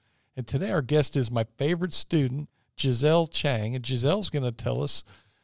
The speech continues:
a story about her grandmother and how her grandmother came to the United States from Taiwan. So, Giselle, welcome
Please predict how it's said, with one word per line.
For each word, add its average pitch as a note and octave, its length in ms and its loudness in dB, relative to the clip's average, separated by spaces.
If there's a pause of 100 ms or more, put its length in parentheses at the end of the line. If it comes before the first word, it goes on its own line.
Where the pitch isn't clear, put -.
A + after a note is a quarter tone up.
(200)
a A#2+ 180 -2
story C#3 600 -2
about C3 360 -2
her D3+ 180 -6
grandmother C3+ 720 -2
and A#2+ 100 -4
how A#2+ 160 -2
her A#2 160 -4
grandmother A#2 680 -2 (380)
came A2+ 260 -2
to A2+ 160 -4
the A2 80 -2
United G#2+ 380 -2
States - 580 -2 (260)
from G#2+ 560 -4
Taiwan. C3+ 640 -6
So, - 160 -6
Giselle, B2 360 -2
welcome C#3+ 560 0